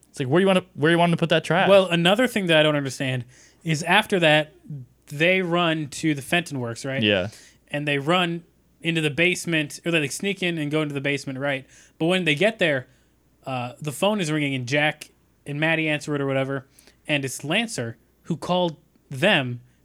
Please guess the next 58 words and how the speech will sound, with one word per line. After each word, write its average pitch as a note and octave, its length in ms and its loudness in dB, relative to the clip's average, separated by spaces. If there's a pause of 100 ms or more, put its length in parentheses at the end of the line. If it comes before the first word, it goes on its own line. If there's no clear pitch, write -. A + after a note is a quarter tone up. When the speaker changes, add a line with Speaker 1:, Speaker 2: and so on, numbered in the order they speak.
Speaker 2:
to D3+ 100 -8
tell C#3+ 240 0
them E3 480 -2 (100)
about C#3 260 -2
what C3 180 -6
Tucker F3 240 -4
and C3 100 -6
Sam E3+ 260 -2
did. A2 180 -12 (340)
Speaker 1:
Well, C#3+ 80 6
they D#3+ 60 8
said F3 200 2
they E3 100 6
were, C3+ 80 4
they B2 160 0
were B2 100 4
skipping B2 300 -2
with A2+ 220 -2
Danny, F#2+ 380 -4 (800)
but C#3 100 2
you C3+ 60 4
think E3 240 0
they'd C3+ 160 2
call C3+ 180 0
their A2+ 180 2
parents G2+ 320 -6
first? F#2 440 -8
Speaker 2:
Yeah. F3+ 240 -4 (240)
Speaker 1:
Yeah. G2+ 300 2 (560)
So A2 300 2 (300)
Speaker 2:
I, F3+ 120 2
Speaker 1:
it - 20 6
Speaker 2:
w-, G#3+ 240 -4
I G3+ 80 2
was G#3 180 -4
just F#3+ 140 -8
like, D#3 100 -4
"Why D3+ 160 0
the G#3 80 -14
fuck F#3+ 260 -6
would E3+ 120 -6
they E3 80 -4
call?" C#3 480 -6 (760)
Speaker 1:
Main A2+ 160 -2
character. - 440 -10 (640)
Speaker 2:
Yeah, F3+ 120 4
I D#3 100 2
know, F3 100 0
Speaker 1:
<laughs> - 0 -
Speaker 2:
but E3 80 -2
it E3 60 -2
was D#3+ 100 -6
like, D3 140 -6
this E3 180 -8
doesn't E3 160 -8
make E3 160 -8
any D#3+ 60 -8
sense. D#3+ 460 -10